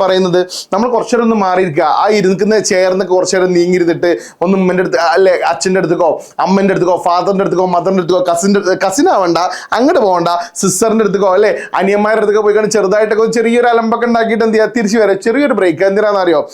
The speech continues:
വീണ്ടും നമ്മളിപ്പോൾ ലഡു ഇഷ്ടമാണെന്ന് കരുതിയിട്ട്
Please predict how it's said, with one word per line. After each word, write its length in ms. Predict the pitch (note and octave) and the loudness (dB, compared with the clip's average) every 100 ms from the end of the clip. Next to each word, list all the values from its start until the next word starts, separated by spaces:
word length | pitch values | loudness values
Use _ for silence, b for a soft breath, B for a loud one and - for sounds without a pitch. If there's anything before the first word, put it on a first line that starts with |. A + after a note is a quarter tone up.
| B B G3+ | B B 0
വീണ്ടും 300 | C4 C4 B3+ B B A#3 | 2 2 0 B B 0
നമ്മളിപ്പോൾ 360 | B3+ D#4 E4 D4+ C4 | 2 0 0 2 2
ലഡു 240 | B3 D#4 A#3 | 2 2 0
ഇഷ്ടമാണെന്ന് 400 | - C4 C#4 C#4 | -2 0 2 2
കരുതിയിട്ട് 360 | A#3+ A3+ F#3 G3 | 2 0 0 0